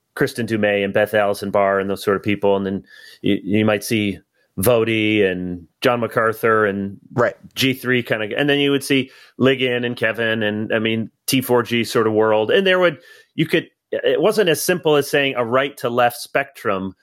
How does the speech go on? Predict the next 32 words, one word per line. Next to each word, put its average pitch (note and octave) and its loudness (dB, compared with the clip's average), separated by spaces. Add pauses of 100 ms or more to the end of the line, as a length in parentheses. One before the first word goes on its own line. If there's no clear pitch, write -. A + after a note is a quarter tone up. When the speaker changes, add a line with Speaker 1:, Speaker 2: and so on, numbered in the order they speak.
(140)
Speaker 2:
Yeah. D3 2
Speaker 1:
But C3+ 0
for D3+ -4
the D3 0
most F#3+ -2
part, C3 0
people E3 -2
clustered C#3 -2
where C#3 2
you C#3 -4
kind D#3+ -4
of B2 0
thought. E3 0
Were D#3 2
there D#3 0
any F#3+ 0
real D3+ 0 (380)
surprises B2 -2
with A2 -2
how B2+ -2
people B2+ -2
landed? G#2+ -2
Again, D3+ -2
not D#3 -2
making C#3+ -2
a A2+ -6
value A#2+ -2
judgment. A2+ -6
It's - -18
not, B2 -2 (460)
doesn't A#2+ 0
mean A#2+ -2